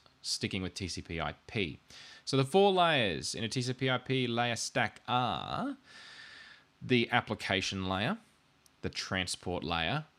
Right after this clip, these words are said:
the network layer, and the data link layer. So, what the hell does that mean? A layer in the stack refers to the set of protocols that are used, whether they are hardware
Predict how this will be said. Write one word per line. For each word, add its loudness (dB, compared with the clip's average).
the -6
network 0
layer, 2
and -4
the -2
data 0
link -2
layer. -4
So, 6
what -2
the 2
hell 4
does 2
that 4
mean? -2
A 6
layer 4
in 0
the 0
stack 2
refers 2
to 0
the -2
set 2
of -12
protocols 0
that 0
are 0
used, 0
whether 2
they 4
are 2
hardware 2